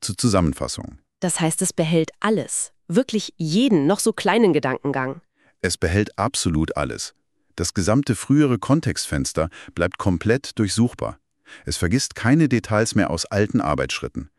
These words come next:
Speaker 1: Und nur dadurch werden solche wissenschaftlichen Workflows überhaupt erst möglich.
Speaker 2: Das zeigt sich ja auch im Ingenieurwesen.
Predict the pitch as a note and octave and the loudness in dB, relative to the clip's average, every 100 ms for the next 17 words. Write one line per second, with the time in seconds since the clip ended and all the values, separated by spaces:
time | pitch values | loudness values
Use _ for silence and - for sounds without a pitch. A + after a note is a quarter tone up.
0 | _ - - G#2 A2 G#2+ F#2 D3+ A#2 A2+ | _ -14 0 2 4 4 4 2 0 -2
1 | G2 G2 G2 E2 A#2+ C3+ G2 F#2+ B2+ C3+ | 0 2 2 2 0 0 0 0 0 0
2 | - C3 A#2 E2 G#2 - A2+ A#2 - G#2+ | 0 0 2 4 2 2 0 0 -2 -4
3 | D#2+ E2+ F2 - F#2 G2 F#2+ - - - | 0 0 0 -2 -2 0 0 -2 -12 -18
4 | _ _ _ - F#3+ - F#3 G#3+ - A3+ | _ _ _ -4 -4 -2 -2 -2 -2 -4
5 | - F#3+ - F#3 - F3 F3 F#3 E3+ F3 | 0 0 2 0 0 0 2 4 6 6
6 | F#3 F#3+ C#3+ C3 C3 E2 | 6 4 0 -2 -4 -6